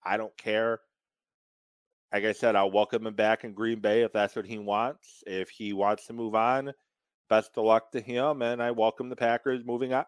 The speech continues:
from him. So, but that's really not what I wanted to talk about tonight. Like I was, you know, just touched on it here.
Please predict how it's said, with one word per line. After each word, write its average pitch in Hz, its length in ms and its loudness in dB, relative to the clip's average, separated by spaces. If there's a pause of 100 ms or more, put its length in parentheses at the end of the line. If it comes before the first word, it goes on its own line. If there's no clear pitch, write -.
from 80 160 -10
him. 69 60 -20 (100)
So, 87 380 -10 (400)
but 139 100 2
that's 185 260 10
really 190 260 4
not 139 260 2
what 135 160 6
I - 20 6
wanted 113 300 0
to 113 60 -4
talk 104 280 4
about 113 280 -2
tonight. 113 420 -4
Like 101 200 -6
I 104 100 0
was, 98 280 -10
you 110 140 -8
know, 104 200 -6 (160)
just 110 200 -10
touched - 300 2
on 110 200 8
it 110 160 0 (100)
here. 117 440 -2